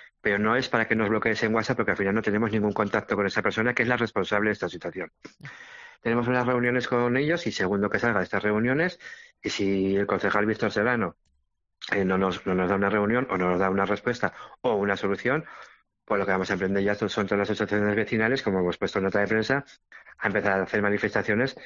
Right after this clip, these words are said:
pero ya no manifestaciones de diez personas en la plaza de ayuntamiento, no,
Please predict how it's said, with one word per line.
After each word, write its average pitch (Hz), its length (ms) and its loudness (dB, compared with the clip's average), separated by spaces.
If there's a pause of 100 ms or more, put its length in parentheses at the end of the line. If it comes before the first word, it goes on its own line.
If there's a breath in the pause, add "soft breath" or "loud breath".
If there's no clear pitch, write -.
(340 loud breath)
pero 110 160 2
ya 120 120 2
no 143 80 0
manifestaciones 120 640 0
de 110 100 2
diez 104 140 0
personas 104 380 0
en 101 60 2
la 98 60 2
plaza 101 200 -2
de 101 80 2
ayuntamiento, 95 460 -2
no, 101 160 0